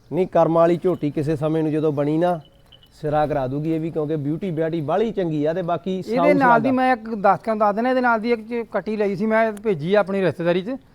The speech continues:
Speaker 1: ਅੱਛਾ।
Speaker 2: ਤੇ ਅੱਜ ਜੇ ਕਿਸੇ ਨੇ ਵੇਖਣੀ ਵੀ ਹੋਵੇ, ਮੈਂ, ਮੈਂ ਵਿਖਾ ਵੀ ਲਿਆਉਂਗਾ।
Speaker 1: ਹੂੰ।
Speaker 2: ਸਤਾਰਾਂ ਅਠਾਰਾਂ ਲੀਟਰ ਮੱਝ ਦੁੱਧ ਦੇਈ ਜਾਂਦੀ ਉਹ।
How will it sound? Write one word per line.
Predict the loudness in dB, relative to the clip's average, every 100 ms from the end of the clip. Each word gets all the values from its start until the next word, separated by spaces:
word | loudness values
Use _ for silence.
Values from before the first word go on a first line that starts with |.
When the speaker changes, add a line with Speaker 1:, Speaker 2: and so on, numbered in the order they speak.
| -8
Speaker 1:
ਅੱਛਾ। | -4 -6 -6 -10
Speaker 2:
ਤੇ | -10 -2 -2
ਅੱਜ | 2
ਜੇ | 0
ਕਿਸੇ | 2 0
ਨੇ | 0
ਵੇਖਣੀ | 0 0 0 2
ਵੀ | 2
ਹੋਵੇ, | 0
ਮੈਂ, | 0
ਮੈਂ | 0 -2
ਵਿਖਾ | -4 0 2
ਵੀ | 2 0
ਲਿਆਉਂਗਾ। | 0 0 -2 -4 _ -14 -10
Speaker 1:
ਹੂੰ। | -10 -10 -8
Speaker 2:
ਸਤਾਰਾਂ | 0 4 4
ਅਠਾਰਾਂ | 4 4 4
ਲੀਟਰ | 0 0
ਮੱਝ | 0 0
ਦੁੱਧ | -2 0
ਦੇਈ | -2
ਜਾਂਦੀ | -2 -4
ਉਹ। | -6